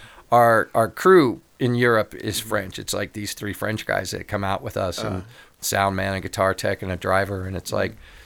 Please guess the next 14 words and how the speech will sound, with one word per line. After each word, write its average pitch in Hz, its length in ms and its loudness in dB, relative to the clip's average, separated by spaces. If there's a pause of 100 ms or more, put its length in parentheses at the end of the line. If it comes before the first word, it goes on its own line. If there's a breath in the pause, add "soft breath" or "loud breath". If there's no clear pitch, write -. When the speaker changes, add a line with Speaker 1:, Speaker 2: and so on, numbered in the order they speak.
(240 soft breath)
Speaker 1:
they're 117 140 0
sweethearts, 120 720 0
you 110 120 -2
know. 101 300 -2
Speaker 2:
Yeah. 135 160 -8
Speaker 1:
So, 117 380 4 (680 loud breath)
um, 120 400 6 (120)
but 135 100 0
so, 165 140 6
yeah, 156 240 10
I 143 100 10
would 135 140 4
say 131 180 2
Paris, 120 640 4